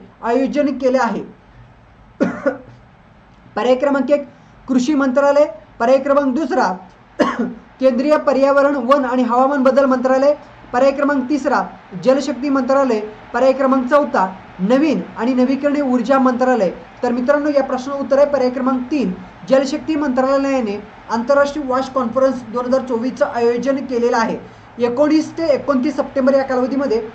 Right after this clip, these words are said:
ह्याचं आयोजन, सॉरी, अ, हे थोडं पाठीमागच्या न्यूजचा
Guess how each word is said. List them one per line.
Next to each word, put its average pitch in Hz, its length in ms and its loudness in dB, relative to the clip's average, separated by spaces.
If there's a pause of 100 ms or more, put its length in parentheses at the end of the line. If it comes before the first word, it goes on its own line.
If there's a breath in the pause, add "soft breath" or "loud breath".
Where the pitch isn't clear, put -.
(120)
ह्याचं 226 220 0
आयोजन, 254 440 0 (1200)
सॉरी, 202 200 0 (460)
अ, 180 100 -6 (120)
हे 185 120 -4
थोडं 240 220 -4
पाठीमागच्या 226 480 -6
न्यूजचा 226 300 -4